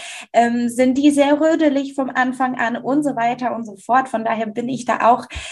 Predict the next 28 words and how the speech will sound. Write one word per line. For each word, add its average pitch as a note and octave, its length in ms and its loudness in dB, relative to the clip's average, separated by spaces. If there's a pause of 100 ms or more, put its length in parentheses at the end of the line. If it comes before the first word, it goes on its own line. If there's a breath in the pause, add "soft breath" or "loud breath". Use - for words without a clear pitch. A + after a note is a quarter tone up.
(160 loud breath)
ähm, A3+ 420 2
eher B3 220 2
jemand, A#3+ 360 2
der, A#3 280 2
der A3 260 -6
findet, A#3 560 -4
durch A#3 220 -6
die A3+ 140 -8
Beobachtung C4 840 2
können B3 200 0
wir A#3+ 120 2
so C4 220 2
viel C#4+ 420 2 (260 loud breath)
über D#4 360 4
unsere A#3+ 380 0
Kinder A#3 360 0
und A3 160 -10
von D#4 300 -2
unseren A3 400 -6
Kindern A3 420 -4
lernen. G#3 480 -4 (320 loud breath)
Aber A#3+ 200 2
hier B3+ 240 2
das, B3+ 280 0
was A#3+ 200 -2
du C#4+ 160 0
natürlich C#4+ 580 -2
anbietest, C#4+ 760 -2